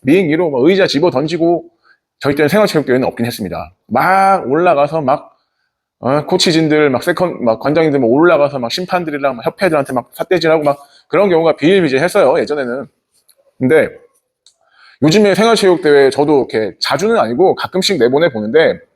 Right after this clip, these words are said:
그럴 때마다, 아, 참, 이거 좀, 이거 좀 아닌데 싶은 경우 굉장히 많아요.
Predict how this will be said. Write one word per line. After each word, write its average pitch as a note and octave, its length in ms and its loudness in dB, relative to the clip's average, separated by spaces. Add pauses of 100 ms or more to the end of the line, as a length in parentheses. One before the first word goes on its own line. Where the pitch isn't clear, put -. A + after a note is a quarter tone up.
(880)
그럴 F3+ 240 0
때마다, E3 420 2
아, G#2+ 360 -2 (500)
참, D3+ 380 -4 (640)
이거 G3+ 260 0
좀, F3+ 240 -2
이거 G#3+ 160 0
좀 G#3 120 0
아닌데 G3+ 300 2
싶은 - 220 -2
경우 G3+ 160 4
굉장히 F#3 320 0
많아요. G#2 480 -2